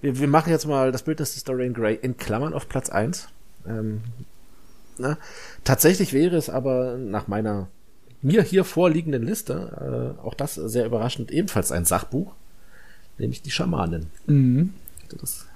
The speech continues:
Speaker 1: das, das war tatsächlich ein Buch, was mich, also auch weil's, weil's klasse geschrieben war. Also, das ist, ich bin jetzt kein großer Sachbuchleser, ähm, deswegen müssen Sachbücher, um mich überzeugen zu können, irgendwo einen sprachlichen Fluss haben. Und das hatte das Buch einfach gehabt.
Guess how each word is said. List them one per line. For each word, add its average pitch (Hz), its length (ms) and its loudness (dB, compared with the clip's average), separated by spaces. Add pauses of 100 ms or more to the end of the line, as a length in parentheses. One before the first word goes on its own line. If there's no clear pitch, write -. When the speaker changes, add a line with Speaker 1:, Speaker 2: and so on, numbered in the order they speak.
(140)
Speaker 1:
das, - 420 -8 (260)
das 135 240 -8
war 123 680 2
tatsächlich - 380 -4
ein 117 120 -2
Buch, 117 160 -10
was 110 200 -4
mich, 107 220 -2 (800)
also - 140 0
auch 147 160 4
weil's, 139 220 6
weil's 117 220 4
klasse 107 320 0
geschrieben 113 540 -2
war. 78 240 -4 (160)
Also, 90 420 -2 (160)
das 98 140 -6
ist, - 140 -8 (1080)
ich - 100 0
bin 214 100 4
jetzt 220 140 0
kein 196 140 6
großer 185 220 2
Sachbuchleser, 170 1000 2
ähm, 165 160 -10
deswegen 139 280 -2
müssen 165 260 0
Sachbücher, 147 440 -4
um 139 80 -4
mich 139 180 -4
überzeugen 131 420 0
zu - 80 -8
können, - 180 -4
irgendwo 127 320 -2
einen 123 100 -4
sprachlichen 113 560 2
Fluss - 280 0
haben. 113 260 4 (580)
Und 113 100 0
das 107 180 2
hatte - 160 -2
das 104 160 -2
Buch - 160 -6
einfach 113 320 -4
gehabt. - 460 -6